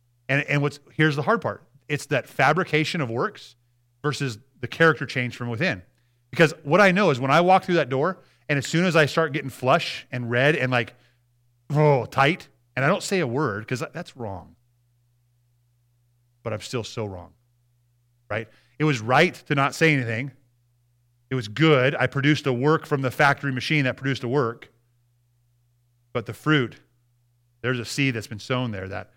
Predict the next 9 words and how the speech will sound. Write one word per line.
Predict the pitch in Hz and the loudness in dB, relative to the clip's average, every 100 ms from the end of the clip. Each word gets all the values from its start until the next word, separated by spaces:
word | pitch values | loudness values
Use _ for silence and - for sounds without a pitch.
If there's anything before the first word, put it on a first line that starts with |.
| _ _ _ _ | _ _ _ _
that | 127 | -4
needs | 127 107 | -4 -8
to | |
be | 101 | -10
tested, | 92 120 - 87 _ | -8 -8 -8 -20 _
right? | 110 123 _ _ | -8 -8 _ _
My | 127 | -4
prayer | 131 143 135 | 0 4 6
now, | 143 165 | 6 2